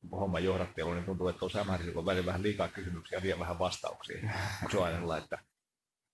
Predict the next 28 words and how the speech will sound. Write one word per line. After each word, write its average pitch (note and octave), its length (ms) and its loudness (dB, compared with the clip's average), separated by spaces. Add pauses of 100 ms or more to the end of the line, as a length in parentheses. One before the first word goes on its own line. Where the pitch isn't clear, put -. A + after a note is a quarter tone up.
(160)
ää, E2+ 500 -4 (380)
et, D2 140 -4 (340)
niinku, F#2+ 200 -6
kiinnitä G#2+ 360 0 (360)
vaikka, F2+ 300 0
että F#2 120 -2
nyt G#2 180 0
meditoidaan F2 420 0
silmät F#2+ 360 0
auki F2 240 0
ja F2 80 0
katso A2 200 2
tarkasti G2 440 0
jotain D#2+ 220 2
yhtä F2 180 -4
tiettyä E2 380 -2
kohdetta E2 460 -4
ja D2 160 -2
huomioi F2+ 480 2
nämä, D#2+ 300 0 (140)
niinku, - 220 -16
kaikki, - 340 -6
mitä D#2+ 140 -4
sun E2 160 -6
visuaalikielessä F2 840 -4
on. - 200 -4 (180)
Ja, - 140 -6 (140)
ja - 220 -8